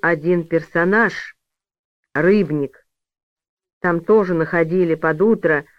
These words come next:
людей с разорванными шеями, перекушенными шейными позвонками.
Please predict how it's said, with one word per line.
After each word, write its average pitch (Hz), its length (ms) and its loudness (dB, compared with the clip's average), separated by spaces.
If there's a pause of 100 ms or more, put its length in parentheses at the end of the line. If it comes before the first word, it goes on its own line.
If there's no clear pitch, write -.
(220)
людей 185 720 2 (260)
с - 40 -14
разорванными 156 760 0
шеями, 156 720 -2 (600)
перекушенными 156 760 -4
шейными 160 500 -2
позвонками. 151 840 -4